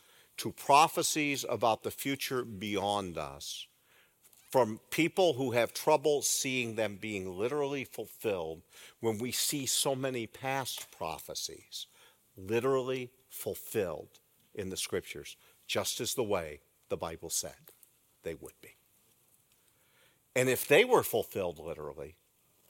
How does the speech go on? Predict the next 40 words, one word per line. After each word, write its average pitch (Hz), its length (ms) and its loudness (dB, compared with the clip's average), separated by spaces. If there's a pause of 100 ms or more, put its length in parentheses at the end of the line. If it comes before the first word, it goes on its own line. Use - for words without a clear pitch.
(760)
why, 87 360 0
why 110 260 4
can't 143 460 -2
we 120 340 -4
say 135 340 2
that 98 180 -12
the 117 60 -2
ones 120 320 0
that 123 120 -10
regard 107 380 -2
the 101 60 -12
future - 420 -8 (800)
are 101 140 2
going 95 280 -4
to 80 40 -12
be 85 160 -8
fulfilled 82 600 -10
literally 76 580 -10 (840)
as - 160 -8
well? - 180 -20 (760)
All 82 60 -6
right, - 120 -12
let's 107 140 -4
close 98 340 -2
with 90 120 -14
a 87 40 -18
word 78 160 -10
of 90 100 -14
prayer. - 140 -14 (360)
Father, 139 240 10
we 123 100 2
thank 151 340 4
you 160 100 2
for - 180 -2
your 98 160 0
word, 139 560 2 (920)
and 107 120 -2
we 107 80 -4
pray, 135 260 2
Father, 120 560 4